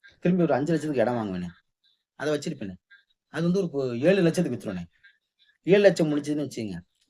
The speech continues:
பன்னெண்டு லட்சம்." இப்படியே கற்பனையில தான் இந்த ஜாதகம் திட்டம் போட்டுக்கிட்டே இருப்பான். ஆக இதெல்லாம் கொஞ்சம்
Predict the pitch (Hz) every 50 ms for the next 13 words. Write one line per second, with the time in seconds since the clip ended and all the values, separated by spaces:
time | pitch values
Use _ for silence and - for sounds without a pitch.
0 | _ _ 151 175 185 185 180 160 160 143 - - 202 185 170 - 240 226 220 214
1 | 233 226 - - - 170 165 - - 214 208 196 175 160 170 175 190 208 262 -
2 | _ _ _ _ - _ _ _ _ _ _ - - _ _ _ _ _ _ _
3 | - 151 151 127 156 143 147 143 117 - - 185 175 233 220 180 180 160 143 127
4 | 131 147 131 - - - - - - - - - - - _ _ _ _ _ _
5 | _ - - _ _ - 139 165 208 - 147 139 151 156 170 175 147 135 131 165
6 | 185 233